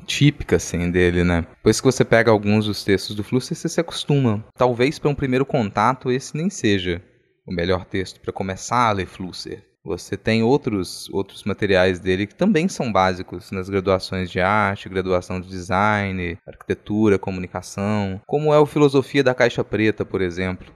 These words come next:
É um, um texto que ele se propõe a começar a pensar uma filosofia da fotografia, e ele é muito utilizado. Você tem um livro, um compilado de textos, que também é muito lido no design.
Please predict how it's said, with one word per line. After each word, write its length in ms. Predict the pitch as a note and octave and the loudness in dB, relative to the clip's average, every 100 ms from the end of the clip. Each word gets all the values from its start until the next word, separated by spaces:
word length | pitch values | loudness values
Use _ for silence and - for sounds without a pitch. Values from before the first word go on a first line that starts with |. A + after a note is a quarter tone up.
| _ | _
É 200 | G2 F#2+ | 0 0
um, 180 | G2 G2+ | 0 -4
um 100 | G#2 A2 | -4 -2
texto 420 | - A#2 - - _ | 0 0 -2 -12 _
que 300 | - - D#3+ | -16 -4 2
ele 160 | D#3+ E3+ | 4 2
se 180 | - - | -4 -2
propõe 580 | F3+ F3 C3 C#3 E3 | -2 0 2 2 2
a 60 | E3 - _ _ | 0 -2 _ _
começar 320 | D#3 D#3 C#3+ | -4 0 2
a 60 | C3+ | 2
pensar 400 | D#3 B2 - A2+ | 2 -2 2 4
uma 160 | A2 | 4
filosofia 440 | - A2 G2+ - B2 | 2 2 2 2 2
da 80 | |
fotografia, 840 | C3+ - D3 D#3+ D#3+ - C#3+ B2 F#2+ - _ - | 2 2 2 4 2 0 2 4 2 -6 _ 2
e 120 | G#2+ | 6
ele 100 | A#2+ | 6
é 60 | |
muito 360 | C3+ A#2+ B2+ A#2 | 8 8 8 6
utilizado. 680 | G#2 - F#2+ F2+ F2 F2 - - - - - _ | 2 0 2 4 4 4 -2 -14 -20 -20 -20 _
Você 180 | F#2 G2+ | -2 2
tem 140 | B2+ | 6
um 140 | C3 A#2 | 8 10
livro, 520 | B2 D3 G#2+ F2+ E2+ | 8 6 4 2 2
um 80 | F#2+ | -4
compilado 540 | E2+ G#2 G#2+ G2+ G#2 F#2+ | 0 2 4 4 4 0
de 80 | |
textos, 520 | F#2+ G2 F#2+ - - - | 2 4 2 -2 -14 -6
que 60 | |
também 240 | - C#3+ D#3 | -2 4 4
é 60 | |
muito 240 | D#3 E3 D3+ | 4 4 4
lido 280 | B2+ C3 | 4 4
no 80 | B2 | 2
design. 560 | A2+ F#2+ G2 A2+ A2 | 2 2 2 4 2